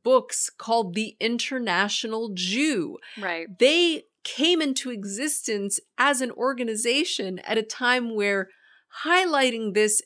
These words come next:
Speaker 1: as difficult and problematic and dangerous was their whole purpose for existing.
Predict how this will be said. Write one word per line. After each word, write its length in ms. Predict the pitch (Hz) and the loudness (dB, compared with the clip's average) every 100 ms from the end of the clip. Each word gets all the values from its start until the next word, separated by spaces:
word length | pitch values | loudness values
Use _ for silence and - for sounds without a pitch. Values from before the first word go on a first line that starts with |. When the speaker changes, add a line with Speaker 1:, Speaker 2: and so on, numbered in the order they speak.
| _ | _
Speaker 1:
as 240 | 214 190 - - | -2 0 -6 -4
difficult 560 | 262 262 247 269 190 - | -4 -2 -4 -4 -4 -4
and 140 | 208 214 | -6 -4
problematic 760 | 208 202 190 180 180 190 185 - | -4 -2 -2 0 0 0 -4 -6
and 160 | 185 | -4
dangerous 640 | 175 214 254 240 220 214 - _ _ _ _ | 0 0 0 -2 -2 -2 -4 _ _ _ _
was 220 | 330 330 | -2 0
their 180 | 302 254 | 0 -2
whole 240 | - 233 233 | -4 -4 -4
purpose 500 | - - 214 226 220 | -6 -10 -2 -2 -2
for 220 | - 220 | 0 0
existing. 640 | 208 262 311 - 156 - | 0 0 0 0 -2 -6